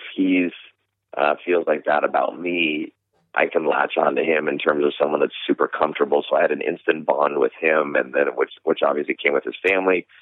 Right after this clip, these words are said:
So I was excited to meet Jakey, who I had only met for five minutes before he passed away. So it was just this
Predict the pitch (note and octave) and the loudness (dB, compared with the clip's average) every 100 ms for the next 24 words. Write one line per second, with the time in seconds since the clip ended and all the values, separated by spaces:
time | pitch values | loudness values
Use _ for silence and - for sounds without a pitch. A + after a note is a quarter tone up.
0 | _ _ - D2+ D#2 - D#2+ D#2 D2+ D2+ | _ _ -2 0 -2 -2 -2 0 -2 -4
1 | D2+ - - E2+ - D2+ D#2+ F2 F#2 F#2 | -6 -6 -4 -2 0 0 0 2 2 2
2 | F#2 E2+ G2 - - - D#2 D#2 G#2 - | 0 0 0 -2 -6 -2 -2 -2 -4 -4
3 | _ _ _ _ - D#2+ E2+ E2 D2 - | _ _ _ _ -12 -4 0 0 0 -2
4 | E2 - - G2+ F2+ - - E2 - - | -2 -2 0 0 0 -4 0 0 -2 -12
5 | - _ F2+ G2+ A#2 - F2+ | -20 _ -2 0 0 0 -4